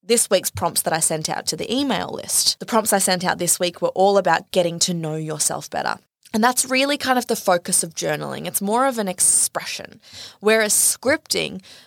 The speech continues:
you are taking the time to actively visualize where you want to be with a particular focus. And I find that this might be why people don't journal as often as they might like to,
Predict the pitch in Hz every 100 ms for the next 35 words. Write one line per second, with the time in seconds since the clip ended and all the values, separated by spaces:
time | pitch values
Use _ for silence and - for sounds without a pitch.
0 | - 208 208 196 208 220 208 214 208 190
1 | 190 190 180 - 190 - - 220 - -
2 | 220 190 190 180 208 202 196 175 160 165
3 | 156 - - 160 175 185 202 208 220 185
4 | 180 - 185 156 175 151 113 - 175 170
5 | 185 170 165 175 - 165 - 151 120 -
6 | - - - - - - - - - -
7 | 285 320 - 254 285 381 480 - - 262
8 | - 214 208 214 - 240 214 208 214 208
9 | 208 208 208 214 190 185 180 180 170 180
10 | 175 175 170 - 170 160 - 160 - 165
11 | 160 156 156 156 156 - - - - 170
12 | 165 156 - 165 160 - - -